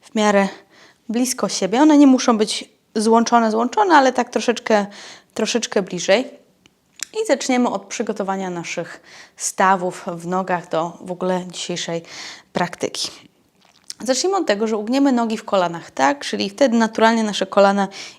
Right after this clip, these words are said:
idą do przodu. I teraz nasze ugięte kolana wyślemy na lewą stronę. Dobrze? I z tego miejsca wyprostujemy kolana, a teraz ugniemy nasze kolana na prawo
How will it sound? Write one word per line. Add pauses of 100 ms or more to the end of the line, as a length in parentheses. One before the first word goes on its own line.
(100)
idą
do
przodu.
I
teraz
nasze
ugięte
kolana (380)
wyślemy
na
lewą
stronę. (760)
Dobrze? (400)
I
z
tego
miejsca
wyprostujemy
kolana, (680)
a
teraz
ugniemy
nasze
kolana (180)
na
prawo